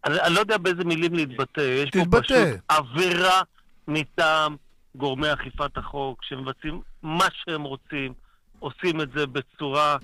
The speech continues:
Speaker 2: מה זה מה שהם
Speaker 1: אה,
Speaker 2: רוצים? מה הם
Speaker 1: מה שנקרא
Speaker 2: רוצים?
Speaker 1: מהמקפצה.
Speaker 2: מה,
Speaker 1: אני
Speaker 2: מה הם
Speaker 1: אגיד לך, אני
Speaker 2: רוצים?
Speaker 1: אגיד לך
Speaker 2: מה הם
Speaker 1: למה
Speaker 2: רוצים?
Speaker 1: הכוונה.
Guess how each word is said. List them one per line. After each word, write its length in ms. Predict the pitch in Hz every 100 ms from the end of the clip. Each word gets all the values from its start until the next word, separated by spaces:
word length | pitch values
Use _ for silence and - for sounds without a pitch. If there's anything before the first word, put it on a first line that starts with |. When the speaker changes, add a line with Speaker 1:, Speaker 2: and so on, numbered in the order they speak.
| - - _ _ - 143 139
Speaker 2:
מה 80 | 196
זה 120 | 226
מה 120 | 196
שהם 180 | - 190
Speaker 1:
אה, 40 |
Speaker 2:
רוצים? 340 | 180 - 170 147
מה 100 | 151
הם 100 | 185
Speaker 1:
מה 60 | 175
שנקרא 140 | -
Speaker 2:
רוצים? 220 | 214 170 170
Speaker 1:
מהמקפצה. 500 | 165 165 - - 151
Speaker 2:
מה, 200 | 151 185
Speaker 1:
אני 60 | 165
Speaker 2:
מה 80 | 196
הם 60 |
Speaker 1:
אגיד 100 | 269
לך, 120 | 262
אני 80 | 170
Speaker 2:
רוצים? 60 | 220
Speaker 1:
אגיד 120 | 220
לך 40 | 214
Speaker 2:
מה 60 |
הם 80 | 220
Speaker 1:
למה 80 | 220
Speaker 2:
רוצים? 180 | 175
Speaker 1:
הכוונה. 100 | 180